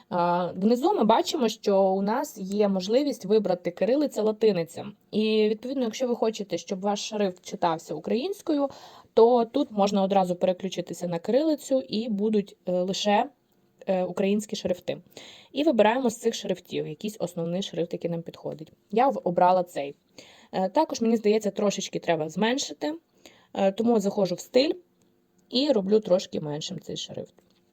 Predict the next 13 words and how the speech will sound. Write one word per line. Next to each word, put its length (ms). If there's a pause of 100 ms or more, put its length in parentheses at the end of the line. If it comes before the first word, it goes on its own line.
(580)
Тут 180
також 320
можна 280
його 200
вирівняти 460
по 140
центру. 500 (540)
Ось 180
так. 300 (480)
Ось 140
ця 120
кнопка 480 (880)
вирівнює. 400